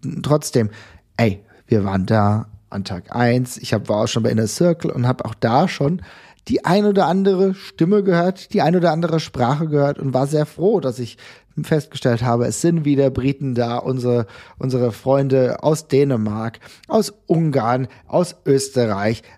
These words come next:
aus Frankreich, dass einfach wieder Wrestling aus Europa zusammenkommt und gemeinsam Spaß an Events hat.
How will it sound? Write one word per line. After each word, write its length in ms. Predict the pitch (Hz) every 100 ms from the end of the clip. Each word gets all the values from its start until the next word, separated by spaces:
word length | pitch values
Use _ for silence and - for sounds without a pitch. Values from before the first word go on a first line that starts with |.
| _
aus 220 | - 160 160
Frankreich, 640 | - 120 131 - 113 123
dass 180 | 165 165
einfach 420 | 170 185 202 175
wieder 360 | 190 190 190 - -
Wrestling 720 | 143 170 202 190 190 190 - -
aus 220 | - 135 -
Europa 680 | 131 120 151 160 151 147
zusammenkommt 800 | - 113 110 131 151 131 135 131
und 300 | - 120 -
gemeinsam 600 | - 127 120 160 160 147
Spaß 420 | 131 - 123 139 -
an 100 | 123
Events 420 | 120 127 147 -
hat. 160 | 131